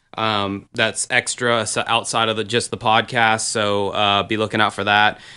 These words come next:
Um, it, uh, if you wanna join our Facebook group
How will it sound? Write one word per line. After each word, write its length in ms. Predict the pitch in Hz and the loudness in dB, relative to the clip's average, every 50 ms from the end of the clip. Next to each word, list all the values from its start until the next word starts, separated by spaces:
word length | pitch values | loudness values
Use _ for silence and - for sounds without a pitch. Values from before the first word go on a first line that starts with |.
| - - - _ - | -20 -20 -20 _ -10
Um, 480 | 104 101 101 104 104 101 104 107 - - | -6 -2 0 0 2 0 0 -2 -6 -6
it, 240 | - 113 107 80 - _ _ _ - | -6 -6 -6 -6 -10 _ _ _ -8
uh, 400 | 90 101 98 92 95 90 87 90 107 | -6 -6 -4 -4 -4 -4 -4 -4 -6
if 100 | 113 120 | -4 0
you 60 | 139 147 | 2 2
wanna 200 | 156 156 147 139 | 4 4 4 4
join 280 | 123 143 147 147 143 | 4 4 4 6 6
our 140 | 139 127 117 | 6 4 4
Facebook 540 | 110 - 151 151 143 - - 151 143 123 - | 4 4 2 2 2 2 0 -2 -2 -2 -2
group 340 | 143 147 143 143 135 - | -2 0 0 0 -2 -4